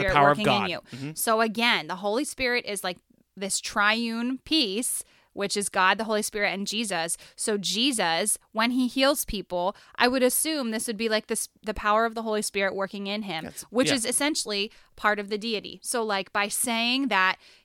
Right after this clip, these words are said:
Speaker 1: he is, he is driving out demons with demons is saying that the Holy Spirit is not God. Like, that is Satan.
Speaker 2: Or
Speaker 1: So,
Speaker 2: just
Speaker 1: like,
Speaker 2: not at work at all.
Speaker 1: equating
Speaker 2: Yeah.
Speaker 1: that part of God to Satan is that, I think that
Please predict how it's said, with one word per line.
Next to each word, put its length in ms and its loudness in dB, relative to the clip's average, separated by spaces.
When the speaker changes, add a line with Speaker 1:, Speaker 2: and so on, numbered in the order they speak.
Speaker 1:
he 360 -2
is, 180 0
he 280 0
is 220 -2
driving 400 2
out 160 -2
demons 380 -6
with 120 -12
demons 480 -6
is 160 -2
saying 300 0
that 140 -8
the 80 -6
Holy 400 -2
Spirit 640 0
is 240 0
not 320 -2
God. 400 -2
Like, 320 -4
that 260 6
is 220 -4
Satan. 440 -6
Speaker 2:
Or 100 2
Speaker 1:
So, 80 2
Speaker 2:
just 80 2
Speaker 1:
like, 120 6
Speaker 2:
not 220 2
at 100 -2
work 260 -2
at 80 -4
all. 80 2
Speaker 1:
equating 540 0
Speaker 2:
Yeah. 160 0
Speaker 1:
that 240 4
part 240 -2
of 160 -6
God 520 0
to 260 -6
Satan 600 -6
is 260 -2
that, 240 0
I 120 2
think 260 -2
that 320 10